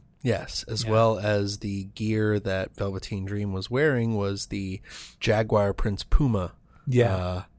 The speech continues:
Speaker 1: yeah.
Speaker 2: Yeah, it, wa-, it was pretty cool. Um, and, and, like, I noticed right away that the, they did, like, the, um,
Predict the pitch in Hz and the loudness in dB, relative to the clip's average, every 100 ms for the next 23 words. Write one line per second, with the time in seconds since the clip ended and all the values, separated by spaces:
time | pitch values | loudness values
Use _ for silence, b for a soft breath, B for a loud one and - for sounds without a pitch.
0 | _ 113 92 - _ _ - 113 107 117 | _ -8 -6 -8 _ _ -6 -4 -2 2
1 | 131 147 135 135 - 127 117 123 110 110 | 4 4 2 0 0 0 0 -4 -4 -8
2 | 120 123 120 117 117 117 - B B B | -6 -4 -2 -4 -6 -8 -12 B B B
3 | 147 143 143 139 135 156 175 175 - 143 | 0 2 4 4 4 4 4 2 -2 0
4 | 131 131 127 127 127 120 117 123 107 113 | 2 4 4 4 4 2 -2 -6 -8 -6
5 | 117 113 120 113 113 107 - 117 113 110 | -4 -2 -2 -4 -6 -8 -6 -6 -2 -2
6 | 107 104 107 117 | -2 -6 -6 -10